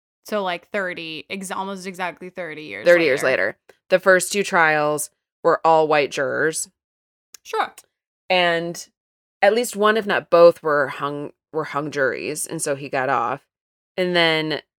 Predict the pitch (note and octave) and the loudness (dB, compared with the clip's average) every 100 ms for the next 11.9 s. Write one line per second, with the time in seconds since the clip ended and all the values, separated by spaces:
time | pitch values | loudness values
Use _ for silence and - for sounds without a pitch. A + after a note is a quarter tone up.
0 | _ _ _ E3+ E3 C#3+ C#3+ E3+ F3 - | _ _ _ 2 2 -2 -4 -2 -2 4
1 | E3 D#3 E3+ - D#3+ D#3 D#3 C#3+ C3 B2+ | 6 6 0 -2 0 0 0 -4 -6 -8
2 | C3 - _ _ _ _ D#3 D#3+ D#3 D3+ | -12 -16 _ _ _ _ -2 0 0 -4
3 | D3 _ _ _ _ D#3+ E3+ G#3 G3 - | -10 _ _ _ _ -10 -8 -2 -2 -2
4 | D#3 D#3 D#3 D3+ - C#3+ - C3+ B2+ B2+ | -4 -4 -4 -6 -4 -6 -4 -6 -2 -2
5 | B2 D3+ B2 G#2+ - - - - - C3+ | -2 -6 -8 -10 -12 -16 -18 -20 -12 -8
6 | C3 C3+ - C3+ B2+ C3 B2+ C#3 B2+ A#2+ | -8 -8 -10 -8 -8 -8 -12 -12 -12 -12
7 | B2 - - C3 B2 B2+ - B2 C3 C3+ | -12 -12 -6 -4 -4 -8 -10 -10 -10 -12
8 | C3+ B2 C3+ C3+ B2+ B2+ B2+ - _ _ | -12 -12 -12 -12 -10 -10 -12 -14 _ _
9 | _ _ _ - D#3+ E3 D#3+ C#3+ D#3+ D#3+ | _ _ _ -8 0 2 4 4 4 4
10 | D#3 C#3+ - - _ _ _ _ _ _ | 2 0 -6 -10 _ _ _ _ _ _
11 | _ _ B2+ E3 F3 - - F3 F3 | _ _ -8 -6 -6 -2 0 2 0